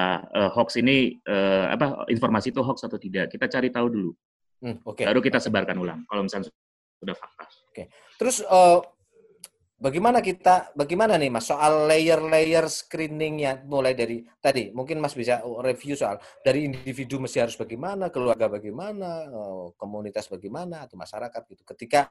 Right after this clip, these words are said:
Speaker 2: ketika dapat informasi yang kita masih ragu terhadap, eh, kebenaran atas informasi itu.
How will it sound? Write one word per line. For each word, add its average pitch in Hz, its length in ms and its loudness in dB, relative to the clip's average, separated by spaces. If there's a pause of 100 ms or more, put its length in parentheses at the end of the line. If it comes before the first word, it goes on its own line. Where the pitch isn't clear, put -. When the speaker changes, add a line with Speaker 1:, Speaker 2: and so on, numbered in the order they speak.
(560)
Speaker 2:
ketika 123 380 -4
dapat 113 260 2
informasi 113 640 -6
yang 147 340 0 (180)
kita 147 280 -2
masih 127 260 -4
ragu 117 360 -2
terhadap, 107 360 -6 (640)
eh, 95 480 -12
kebenaran 101 540 -6
atas 90 180 -10
informasi 92 560 -14
itu. - 160 -20